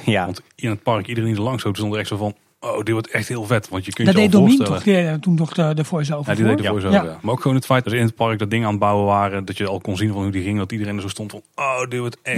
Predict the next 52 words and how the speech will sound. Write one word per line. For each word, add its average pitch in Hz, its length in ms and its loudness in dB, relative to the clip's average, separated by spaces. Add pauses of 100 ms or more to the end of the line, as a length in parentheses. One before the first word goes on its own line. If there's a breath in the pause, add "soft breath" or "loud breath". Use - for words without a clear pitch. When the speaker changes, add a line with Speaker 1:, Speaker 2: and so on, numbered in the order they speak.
(100)
Speaker 3:
Ja. 127 60 -2
Speaker 2:
heel 123 140 -2
gruwelijk 113 380 -6
voor 95 100 -10
als 95 100 -8
ik 92 60 -12
hier 107 100 -10
straks 117 220 -10
vanaf 127 220 -4
ga." - 60 -8
Want 98 120 -6
dan 98 100 -8
kun 110 120 -6
je 110 60 0
je 110 60 -2
inderdaad 104 240 0
Speaker 3:
Ja. 175 60 -2
Speaker 2:
voorstellen 127 380 -2
hoe 95 80 -2
die 98 100 -4
kick 107 200 -6
ook 101 120 -4
een 101 80 -4
beetje 98 200 -2
gaat 87 120 -8
zijn. 107 140 -2
Speaker 3:
Klopt, 208 400 0
ja. 202 220 0 (100)
Speaker 2:
Ik - 80 -12
denk 104 100 -2
dat 107 100 2
dat 104 100 -2
echt 117 180 -4
Speaker 1:
Ja. 98 80 -4
Speaker 2:
heel 123 120 0
veel 101 120 -2
heeft 90 140 -4
ge-, 90 240 -6
geholpen. 92 240 -2
Speaker 1:
Ja, 113 80 2
en 123 100 0
toch, 127 140 2
ik 127 140 -2
volg 104 260 -2
Ralf 110 280 2
wel, 117 240 -2
want 95 260 -6
die, - 240 -16
die - 180 -14
eerste 101 340 -4
keer, 95 420 -4
eh, 92 140 -4